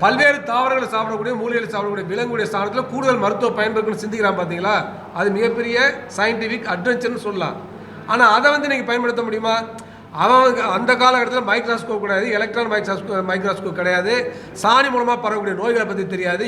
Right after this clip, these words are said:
யூரின் மூலமா பரவக்கூடிய நோய்களை தெரியாது. எனவே அதை மருந்து பொருளா பயன்படுத்தினாங்க. அது அன்னைக்கு சயின்ஸு, அது அன்னைக்கு வந்து இன்றைய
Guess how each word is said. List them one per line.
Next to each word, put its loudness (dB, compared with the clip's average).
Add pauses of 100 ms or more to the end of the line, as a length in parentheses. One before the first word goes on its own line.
யூரின் -2
மூலமா 0
பரவக்கூடிய 0
நோய்களை 0
தெரியாது. 0 (380)
எனவே 4
அதை 6
மருந்து 2
பொருளா 2
பயன்படுத்தினாங்க. 2 (640)
அது 6
அன்னைக்கு 4
சயின்ஸு, 2 (360)
அது 4
அன்னைக்கு 4
வந்து 0 (400)
இன்றைய 2